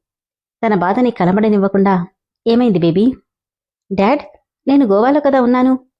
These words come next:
ఇక్కడికెలా వచ్చాను?" "అంటే బేబీ, అది," "శాలు, మీ మొహాలెందుకు అలా ఉన్నాయి? అసలు మనం బెంగళూరు ఎప్పుడొచ్చాం? నన్నెవరు తీసుకొచ్చారు?" "అంటే బేబీ, బెంగళూరులో నీకు చాలా జ్వరం వచ్చిందమ్మా,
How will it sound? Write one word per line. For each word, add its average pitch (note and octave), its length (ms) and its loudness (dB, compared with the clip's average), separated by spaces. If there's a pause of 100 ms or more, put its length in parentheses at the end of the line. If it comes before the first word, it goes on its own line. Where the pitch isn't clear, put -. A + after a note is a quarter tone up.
(120)
ఇక్కడికెలా D4 420 0
వచ్చాను?" B3+ 400 0 (1160)
"అంటే G#3+ 280 0
బేబీ, G#3+ 500 0
అది," G#3 300 0 (1300)
"శాలు, A3+ 280 0 (480)
మీ C4+ 100 2
మొహాలెందుకు C#4+ 580 2
అలా A#3 200 0
ఉన్నాయి? C4+ 300 0 (480)
అసలు D#4 200 0
మనం D4 420 2
బెంగళూరు A#3 380 2
ఎప్పుడొచ్చాం? D4 500 -2 (360)
నన్నెవరు C4+ 340 0
తీసుకొచ్చారు?" D4 560 0 (1080)
"అంటే G3+ 240 -2
బేబీ, G#3+ 300 0 (300)
బెంగళూరులో A#3 440 0
నీకు G#3 240 -2
చాలా F#3+ 300 -2
జ్వరం G3+ 300 0
వచ్చిందమ్మా, F3 460 0